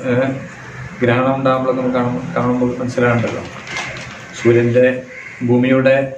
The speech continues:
ഛായ സൂര്യനിൽ, ഏ, ചന്ദ്രനിൽ, ഏ, കാണുമ്പോൾ നമുക്ക് ചന്ദ്രൻ ഉണ്ടാകുന്ന സമയത്ത് കാണുന്നു, നമുക്ക് അതൊക്കെ വൃത്താകൃതിയിലാണ്. ഏതായാലും പൂർണ്ണവൃത്തമല്ല,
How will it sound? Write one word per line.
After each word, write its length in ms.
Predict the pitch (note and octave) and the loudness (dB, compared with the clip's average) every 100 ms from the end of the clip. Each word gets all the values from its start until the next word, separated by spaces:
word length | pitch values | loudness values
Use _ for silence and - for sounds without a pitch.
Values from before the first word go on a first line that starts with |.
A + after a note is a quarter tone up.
| B2+ | -8
ഛായ 420 | A#2+ A#2+ A#2+ F#2 - - - - - - - | 0 2 2 0 -4 -12 -20 -20 -20 -20 -6
സൂര്യനിൽ, 520 | B2+ B2 B2+ B2 G2 - - - - - - - - | 2 4 4 2 -2 -10 -16 -20 -20 -20 -20 -12 -2
ഏ, 200 | B2 B2+ | 2 2
ചന്ദ്രനിൽ, 640 | B2 A2 B2 C3 C3 C3+ C3+ - - - | 2 2 2 2 2 -2 -4 -12 -12 -2
ഏ, 280 | B2+ B2+ - - | 0 0 -2 0
കാണുമ്പോൾ 480 | A#2+ A#2 A2+ A2+ - - - - - - - - - - | 0 2 2 0 -2 -6 -14 -16 -16 -20 -20 -20 -12 -2
നമുക്ക് 560 | A2 A2+ A2+ A#2 - - - | 0 0 2 2 2 -6 -10
ചന്ദ്രൻ 360 | - A#2 B2 B2+ | -4 0 2 4
ഉണ്ടാകുന്ന 320 | B2+ B2+ B2 | 4 2 2
സമയത്ത് 240 | B2 A#2+ B2 | 0 0 0
കാണുന്നു, 320 | A2+ A#2 A2+ - - - - - - - - | 0 -2 -4 -8 -12 -14 -12 -12 -12 -12 -10
നമുക്ക് 220 | A2+ B2 | -2 2
അതൊക്കെ 460 | B2+ B2+ B2 A#2+ A#2+ | 2 2 -4 -2 0
വൃത്താകൃതിയിലാണ്. 1000 | A#2 A#2 B2+ B2 B2 A#2+ A2 G2 - - - - - - - - - - - - - - - | 0 2 2 2 2 2 2 -2 -8 -12 -16 -18 -18 -18 -18 -20 -20 -20 -20 -18 -16 -14 0
ഏതായാലും 480 | A2 A#2 B2 C3 C3+ - - | 4 6 4 2 -4 -10 -4
പൂർണ്ണവൃത്തമല്ല, 800 | G#2+ C3+ D3 C#3 D3 C#3 C#3 | 0 2 2 2 2 4 4